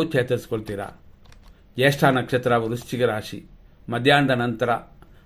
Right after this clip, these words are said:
ಹಣಕಾಸಿನ ವರಮಾನ ಹೆಚ್ಚಾಗುತ್ತದೆ, ಅಥವಾ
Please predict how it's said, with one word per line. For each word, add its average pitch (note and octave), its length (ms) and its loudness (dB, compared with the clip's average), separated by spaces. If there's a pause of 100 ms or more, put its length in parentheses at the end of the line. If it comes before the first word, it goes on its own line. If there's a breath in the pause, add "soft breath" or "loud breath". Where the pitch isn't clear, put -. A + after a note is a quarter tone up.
ಹಣಕಾಸಿನ C3 580 2
ವರಮಾನ A#2 460 0
ಹೆಚ್ಚಾಗುತ್ತದೆ, G#2 720 0 (720 soft breath)
ಅಥವಾ C#3+ 200 4